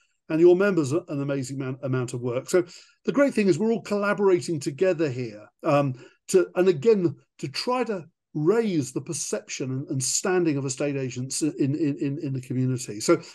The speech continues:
it's, it's something I really care about and I'm really proud of. And, you know, we, we,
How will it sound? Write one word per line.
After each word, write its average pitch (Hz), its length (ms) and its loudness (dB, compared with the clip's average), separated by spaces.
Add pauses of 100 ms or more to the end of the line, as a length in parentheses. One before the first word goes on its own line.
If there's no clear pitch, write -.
(140)
it's, 185 220 4
it's 190 140 6
something 254 180 4
I 202 60 6
really 208 300 4
care 214 260 0
about 233 340 0
and 151 180 0 (320)
I'm 151 120 0
really 190 200 2
proud 202 400 -2
of. 202 360 -2
And, 151 300 -4 (440)
you 175 100 8
know, 170 60 12
we, 190 200 4
we, 180 240 4